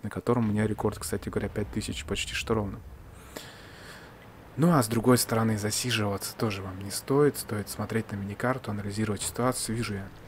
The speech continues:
что Як Панцирь Е сто. Приглянулся этот кустик, и решаю я не спорить с ним. Кому этот кустик приглянулся лучше, так как калибр его орудия почти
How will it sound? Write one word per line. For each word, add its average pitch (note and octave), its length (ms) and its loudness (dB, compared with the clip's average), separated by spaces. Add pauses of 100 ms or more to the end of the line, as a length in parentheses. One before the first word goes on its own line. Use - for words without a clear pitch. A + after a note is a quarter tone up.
(600)
что - 180 -10
Як G2+ 200 -8
Панцирь G#2+ 440 -2
Е G2 100 -6
сто. - 340 -2 (2000)
Приглянулся C#3 640 4
этот G#2+ 240 0
кустик, - 560 -2
и D#3 180 4
решаю A#2+ 540 4
я G2+ 160 0
не G#2+ 100 0
спорить A#2+ 560 2
с - 200 -6
ним. - 220 -4 (460)
Кому A2+ 300 -4
этот - 180 -4
кустик - 320 -4
приглянулся G#2 560 0
лучше, A#2 320 0
так A2 200 -2
как - 160 -4
калибр B2 440 4
его A2+ 300 8
орудия A2 380 6
почти G#2 460 -2